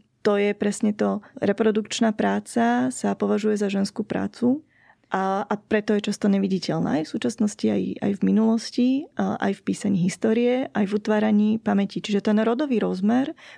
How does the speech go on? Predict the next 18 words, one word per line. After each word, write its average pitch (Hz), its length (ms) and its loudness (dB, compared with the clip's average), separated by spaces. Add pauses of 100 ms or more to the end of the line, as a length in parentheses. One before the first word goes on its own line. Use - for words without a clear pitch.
má 233 240 2
aj 240 80 2
veľmi 240 320 2
symbolickú, 208 960 0
eh, 190 460 0 (640)
rovinu, 226 480 2 (320)
ktorá 220 400 0
ide 208 240 0
vlastne 202 320 -2
za 196 320 -2
ten 185 240 -2
individuálny 196 960 0
príbeh, 190 560 -4
eh, - 40 -10 (440)
žien. 233 320 2 (480)
Pomáha 240 400 4
nám 208 240 0
vlastne 202 320 -2